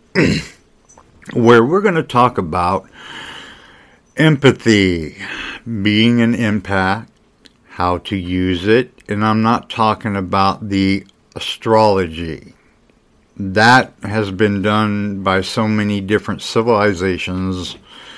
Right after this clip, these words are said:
that it didn't work out too well for them. So I'm not gonna follow the zodiac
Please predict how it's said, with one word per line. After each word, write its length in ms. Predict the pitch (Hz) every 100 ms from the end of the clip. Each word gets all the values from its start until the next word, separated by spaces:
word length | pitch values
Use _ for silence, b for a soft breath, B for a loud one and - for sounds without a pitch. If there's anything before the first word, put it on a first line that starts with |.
| B B
that 400 | - 92 95 90 -
it 140 | 143
didn't 220 | 143 165 156
work 240 | 151 135
out 240 | 131 110
too 180 | - 123
well 260 | 98 101 95
for 160 | 95
them. 480 | 87 87 82 - -
So 260 | - - 101
I'm 220 | 113 175
not 220 | 190 180
gonna 240 | - 156 117
follow 840 | - 113 113 104 98 98 95 92 - B B B B B B
the 460 | - 101 95 95 92
zodiac 800 | 87 117 110 98 95 92 87 82